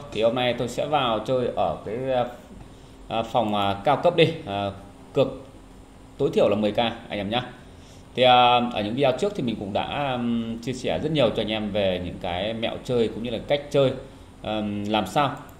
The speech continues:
để có thể là chiến thắng trong những cái con game Poker Ball này. Đấy, rồi. Thì, ờ, phát đầu tiên thì tôi đã không giành được cái, tôi sẽ đánh nhân to lên tiếng đầu tiên để xem là nó vận may cũng như là đỏ đen ra sao em nhá. Thì bốn bảy rồi.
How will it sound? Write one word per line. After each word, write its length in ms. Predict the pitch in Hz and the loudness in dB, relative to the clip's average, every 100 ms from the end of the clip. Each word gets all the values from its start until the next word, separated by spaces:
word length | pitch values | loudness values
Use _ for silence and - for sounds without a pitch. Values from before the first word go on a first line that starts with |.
| - | -4
để 160 | 101 78 | -2 -2
có 80 | 92 | -4
thể 80 | 110 | -4
là 80 | 85 | -6
chiến 240 | - 120 | -4 -6
thắng 320 | 120 123 190 185 | -4 -4 -4 -4
trong 340 | 135 113 107 107 | -4 -4 -4 -6
những 180 | 98 90 | -6 -4
cái 220 | 101 110 | -4 -2
con 220 | 117 110 | -4 -4
game 200 | 107 107 107 | -2 -2 0
Poker 280 | 147 147 131 | -2 -2 -2
Ball 120 | 113 | 0
này. 120 | 113 - - - - - - | -2 -4 -16 -20 -20 -18 -6
Đấy, 220 | 95 131 - 85 | -2 -2 -4 2
rồi. 180 | 135 147 - - - - - - - - | 6 6 4 -10 -18 -20 -20 -20 -20 -10
Thì, 100 | 127 | 0
ờ, 600 | 120 120 117 117 113 113 117 - - | 4 6 6 6 6 4 2 -2 0
phát 140 | 160 | 2
đầu 100 | 135 | 2
tiên 220 | - 131 120 | 2 0 0
thì 60 | |
tôi 200 | - 117 | 0 2
đã 120 | 101 | 2
không 220 | - 139 120 | -2 -4 -2
giành 160 | 110 | 0
được 60 | 95 101 | -2 -4
cái, 200 | 95 131 | -4 -2
tôi 160 | 117 | -4
sẽ 100 | 113 | -2
đánh 220 | 95 113 | -4 -2
nhân 160 | 127 117 | -4 -2
to 200 | 123 117 | 2 2
lên 80 | 107 | 2
tiếng 140 | 107 117 | -4 -2
đầu 100 | 127 | -2
tiên 260 | 123 113 98 | 0 -2 0
để 140 | 85 | -4
xem 260 | 82 113 107 | -2 -2 -2
là 300 | 98 92 90 | 0 -2 -2
nó 380 | 87 98 123 127 117 107 | -4 -2 -2 -4 -6 -6
vận 180 | - 113 | -4 0
may 160 | 117 | -2
cũng 120 | 107 117 | -2 -4
như 100 | 127 | -2
là 160 | 104 | -2
đỏ 180 | 95 85 | -2 -2
đen 240 | 98 107 | 0 -2
ra 100 | 110 | -2
sao 240 | 107 123 110 | -2 0 0
em 140 | 107 | 0
nhá. 140 | 120 139 - - - - | -4 -6 -10 -20 -20 -8
Thì 140 | 110 | -6
bốn 180 | 120 131 | -4 0
bảy 160 | 131 82 | 2 2
rồi. 140 | 117 | 2